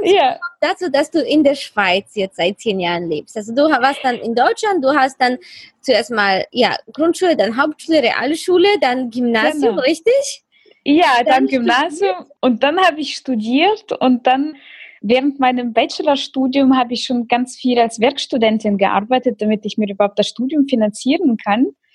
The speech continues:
Speaker 2: Und das bereits auch schon in diesem Beruf. Ich bin da wirklich einfach, bin da hingegangen, hab gesagt, „Bitte,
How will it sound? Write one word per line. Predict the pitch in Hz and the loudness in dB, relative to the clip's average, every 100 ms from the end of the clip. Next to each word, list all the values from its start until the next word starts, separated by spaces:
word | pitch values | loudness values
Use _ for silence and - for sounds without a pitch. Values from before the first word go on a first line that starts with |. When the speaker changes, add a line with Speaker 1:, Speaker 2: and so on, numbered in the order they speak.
| _ _ - | _ _ -4
Speaker 2:
Und | 220 | 0
das | 233 254 | 0 0
bereits | 269 247 233 - | 2 2 2 0
auch | 208 302 | 0 0
schon | - 269 | -2 -4
in | 240 202 | -2 -4
diesem | 214 214 202 | -4 -2 0
Beruf. | 208 247 392 311 | 2 2 2 0
Ich | - | -2
bin | - 226 | 0 2
da | 220 | 2
wirklich | 220 262 294 269 - | 2 0 0 0 0
einfach, | 254 - 294 - _ _ - | -4 -6 -6 -6 _ _ -4
bin | 240 | 0
da | 233 226 220 | 2 0 0
hingegangen, | 240 240 233 214 214 214 | -2 -2 -2 0 0 -2
hab | 208 - | -8 -6
gesagt, | 208 202 _ | -4 -4 _
„Bitte, | 208 208 - 208 208 202 202 | -10 -8 -2 2 4 4 2